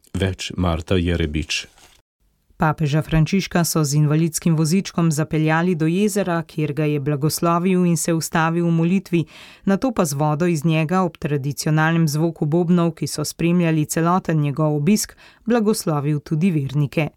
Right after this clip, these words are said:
Speaker 2: Med bogoslužnim obredom je Boga prosil, naj pomaga celiti rane preteklosti. Ob zlorabah, ki so jih v rezidencialnih šolah utrpeli številni otroci,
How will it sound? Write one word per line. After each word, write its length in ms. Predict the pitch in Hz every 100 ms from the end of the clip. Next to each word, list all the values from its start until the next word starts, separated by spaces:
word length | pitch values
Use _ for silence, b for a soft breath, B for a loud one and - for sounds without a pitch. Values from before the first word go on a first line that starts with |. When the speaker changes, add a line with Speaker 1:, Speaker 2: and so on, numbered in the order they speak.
| _ _ B B B B 175
Speaker 2:
Med 260 | 185 180
bogoslužnim 680 | 165 185 196 - 254 220 165
obredom 480 | 143 143 202 185 165
je 100 | 151
Boga 300 | 139 143 160
prosil, 460 | 156 175 190 - 170
naj 160 | 151
pomaga 440 | - 160 170 185 165
celiti 500 | - 202 190 156 156
rane 280 | 147 151 151
preteklosti. 920 | 151 160 165 156 - 151 - 165 151 B B B
Ob 160 | 156 135
zlorabah, 580 | 135 147 147 147 151 -
ki 140 | - 156
so 140 | 156
jih 160 | 156 151
v 80 | 156
rezidencialnih 920 | 151 143 151 135 151 - 165 160 165 -
šolah 320 | - 185 170
utrpeli 560 | - - 143 180 175 160
številni 480 | - 170 170 185 165
otroci, 500 | 151 180 185 208 208